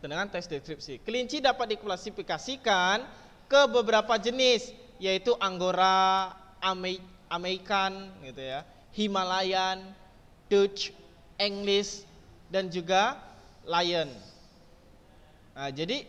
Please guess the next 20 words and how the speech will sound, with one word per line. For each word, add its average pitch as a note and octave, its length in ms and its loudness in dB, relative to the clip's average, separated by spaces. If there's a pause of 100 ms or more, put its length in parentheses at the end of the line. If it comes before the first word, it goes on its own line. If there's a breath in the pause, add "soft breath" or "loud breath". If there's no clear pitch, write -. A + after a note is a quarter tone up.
ini B3 160 -2
klasifikasinya A#3+ 1120 -2 (240)
berdasarkan F#3+ 640 -2
ordonya. A#3 760 2
Ada D3+ 200 -4
yang D3+ 240 -4
Angora, F#3 880 2
ad-, - 240 -14
seperti B3+ 400 -6
kucing C4+ 400 -8
juga, G#3 320 -2
ada D3 160 -6
kucing E3 320 -12
Angora. E3 720 0 (480 loud breath)
Kal-, D3+ 240 0
terus G3 160 -2
kalau F3 240 0
yang F3 180 -2
kita F#3+ 300 -4
sering F3+ 560 -8